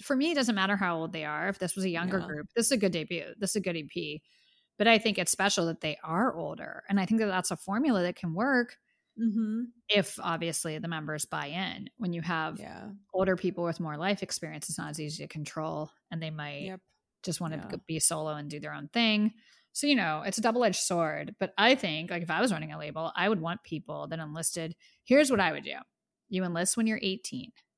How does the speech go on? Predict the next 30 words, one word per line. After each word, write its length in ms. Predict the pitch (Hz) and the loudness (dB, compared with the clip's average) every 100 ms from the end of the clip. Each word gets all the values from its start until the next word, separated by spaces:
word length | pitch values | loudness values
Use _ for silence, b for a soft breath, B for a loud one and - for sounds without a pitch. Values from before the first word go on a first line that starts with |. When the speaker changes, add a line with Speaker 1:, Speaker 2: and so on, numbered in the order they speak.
| _ _ _ - | _ _ _ 4
Speaker 1:
So 160 | 220 | 8
you've 240 | 190 185 196 | 8 6 6
been 160 | 196 | 6
a 40 | 254 | 6
Speaker 2:
Mm-hmm. 140 | - | 2
Speaker 1:
trainee. 400 | 226 202 175 147 170 | 0 -2 -2 -6 -2
Let's 140 | 214 | 0
say 80 | 320 | 2
you've 80 | 294 | 2
been 80 | 294 | 0
a 40 | |
trainee 300 | - 233 208 | 2 2 2
since 240 | 208 196 | 2 0
you 80 | 185 | 0
were 60 | 170 | -4
fourteen. 600 | - 160 - - 113 190 _ _ _ _ - | -2 -4 -4 -10 -10 -14 _ _ _ _ -4
You 100 | 196 | 2
enlist 280 | 202 208 233 | 4 4 4
when 100 | 269 | 2
you're 100 | 262 | 2
eighteen. 540 | 220 - - 135 - - | 0 -2 -6 -10 -14 -10
You 100 | 196 | -10
come 260 | - 202 226 | -6 -4 -2
back 200 | 247 254 | -2 0
a 40 | |
year 140 | 220 | 0
and 80 | 202 | 0
a 60 | 180 | 0
half 240 | 180 - | -2 -6
later, 400 | - - 185 190 | -10 -10 -8 -10